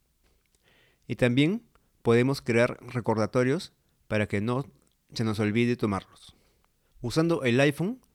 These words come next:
podremos ingresar el medicamento a nuestra base de datos y podemos obtener información del medicamento que estamos tomando.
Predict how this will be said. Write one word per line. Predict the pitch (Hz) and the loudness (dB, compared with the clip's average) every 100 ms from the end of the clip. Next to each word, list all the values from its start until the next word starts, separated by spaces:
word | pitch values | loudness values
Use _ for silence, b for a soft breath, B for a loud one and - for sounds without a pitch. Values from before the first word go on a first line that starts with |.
| _ | _
podremos | 117 123 135 139 | 0 2 2 0
ingresar | 127 123 113 107 131 | -2 -2 0 0 -2
el | 131 | -2
medicamento | 123 117 110 104 110 120 127 143 | -2 -2 -4 -2 -2 -2 -2 -4
a | 104 | -4
nuestra | 107 98 101 | -4 -4 -4
base | 107 113 | -4 -2
de | 104 | -2
datos | 107 - 95 - _ _ _ - | -2 -4 -18 -20 _ _ _ -10
y | 107 | -4
podemos | 107 113 123 127 | 0 2 0 -4
obtener | 80 113 110 113 | -8 -6 -2 -2
información | 120 113 107 104 101 123 127 | -2 -4 -4 -4 -4 -4 -2
del | 120 107 | -2 -2
medicamento | 101 95 98 107 104 | -4 -4 -4 -4 -6
que | 107 | -10
estamos | 95 95 92 | -8 -8 -8
tomando. | 92 65 - | -10 -14 -20